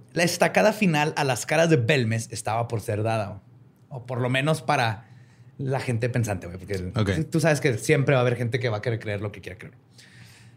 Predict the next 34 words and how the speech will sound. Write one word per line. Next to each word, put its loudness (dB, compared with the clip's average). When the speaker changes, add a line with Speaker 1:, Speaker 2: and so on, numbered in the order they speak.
Speaker 1:
El 4
periodista 6
Antonio 4
Ramos 2
explicó 0
cómo 4
Miguel 4
Rodríguez 0
y -2
su -2
hijo, 0
el -2
pintor, -4
eran 0
los 0
sospechosos -8
comunes. 0
Y 2
ex-, -8
explica -2
cómo 4
el 4
hijo 4
ayudó 6
a 4
pintar 4
más 2
caras, 2
mientras 4
que 0
su 2
padre, 4
el 2
fotógrafo, -2